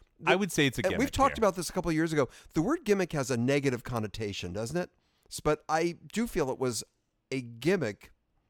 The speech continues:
Speaker 2: but it was a very impressive gimmick.
Speaker 1: Well,
Speaker 2: Or maybe
Speaker 1: it wa-, it was
Speaker 2: the
Speaker 1: an impressive
Speaker 2: device.
Speaker 1: gimmick, but I
Speaker 2: Maybe
Speaker 1: don't feel like it. I feel like it was distracting to the story.
Speaker 2: It
Speaker 1: The
Speaker 2: was.
Speaker 1: story could have been told, I think, better without that gimmick. However,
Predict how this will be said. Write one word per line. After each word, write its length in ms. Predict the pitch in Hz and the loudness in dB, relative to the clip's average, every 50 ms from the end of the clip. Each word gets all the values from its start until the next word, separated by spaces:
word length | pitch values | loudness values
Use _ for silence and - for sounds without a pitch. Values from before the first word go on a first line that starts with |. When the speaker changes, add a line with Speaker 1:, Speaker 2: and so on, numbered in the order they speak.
| _ _ - | _ _ -4
Speaker 2:
but 100 | 131 123 | -2 -2
it 40 | |
was 100 | 113 101 | -2 -4
a 40 | 98 | -4
very 140 | 113 110 104 | -4 -4 -4
impressive 460 | 101 101 120 135 139 - - 92 92 85 | -6 -8 -10 -10 -10 -10 -12 -14 -14 -14
gimmick. 360 | 82 65 55 - - - _ | -14 -12 -14 -14 -18 -18 _
Speaker 1:
Well, 380 | - 110 123 120 117 123 - - _ _ _ _ _ _ _ _ _ - | -4 -2 0 2 0 0 -2 -6 _ _ _ _ _ _ _ _ _ -4
Speaker 2:
Or 60 | 151 | 0
maybe 240 | 147 170 190 - 160 | 4 4 6 6 6
Speaker 1:
it 40 | 170 | 4
wa-, 40 | 165 147 | 6 6
it 60 | 147 | 6
was 120 | 170 160 | 6 6
Speaker 2:
the 60 | 165 | 4
Speaker 1:
an 20 | 160 | 2
impressive 280 | 143 170 160 175 127 143 | 4 6 6 6 4 2
Speaker 2:
device. 120 | 156 139 | 0 0
Speaker 1:
gimmick, 300 | 160 151 135 131 127 - | 2 2 2 0 0 0
but 80 | - 113 | 2 4
I 60 | 117 | 4
Speaker 2:
Maybe 100 | 117 - | 4 4
Speaker 1:
don't 220 | 123 131 143 131 - | 2 2 0 0 -4
feel 180 | - 135 127 | -2 0 0
like 220 | 117 117 110 101 - | 2 2 0 0 0
it. 280 | 104 98 92 - - - - _ _ _ _ _ _ _ _ _ _ - - | 0 0 0 -2 -8 -16 -18 _ _ _ _ _ _ _ _ _ _ -8 -6
I 60 | 117 | -4
feel 280 | 107 - - 151 165 170 | -4 -4 0 2 2 4
like 160 | 185 175 - | 2 2 -2
it 60 | - | -4
was 180 | 107 131 113 98 | -6 -6 -6 -6
distracting 600 | 107 120 - - - 107 92 90 - - 95 87 | -8 -12 -10 -6 -2 -2 -2 -2 -4 -6 -10 -8
to 80 | - - | -10 -12
the 80 | 87 | -16
story. 320 | 80 - - 80 67 67 67 - | -16 -12 -10 -10 -10 -8 -4 -4
Speaker 2:
It 140 | 143 - | -4 -2
Speaker 1:
The 80 | 101 110 | 0 2
Speaker 2:
was. 200 | 143 147 139 113 | 4 4 4 4
Speaker 1:
story 200 | 151 147 160 170 156 | 4 2 2 2 0
could 160 | - 160 143 | 0 -2 -2
have 60 | 131 127 | -2 -2
been 120 | 131 123 | -4 -6
told, 460 | - - - 113 110 104 101 101 - - - | -6 -6 -4 -2 0 0 -2 -2 -4 -6 -4
I 100 | 104 113 113 | -4 -2 -2
think, 220 | - 113 107 - 92 85 | -2 -4 -6 -6 -6 -4
better 420 | - 117 117 107 101 95 90 90 - _ _ _ _ _ _ _ _ _ _ _ _ _ _ - | -2 0 0 2 2 0 0 -2 -4 _ _ _ _ _ _ _ _ _ _ _ _ _ _ -8
without 580 | 123 110 113 117 - - - 110 110 123 - 110 | -2 0 0 0 0 -2 0 2 2 2 2 0
that 200 | 104 92 85 - | -4 -6 -6 -4
gimmick. 380 | - 95 90 87 85 - _ - _ _ _ | -6 -4 -4 -4 -6 -8 _ -16 _ _ _
However, 600 | - - 143 143 156 165 123 107 95 92 117 | -2 0 2 4 4 2 2 2 0 -2 -2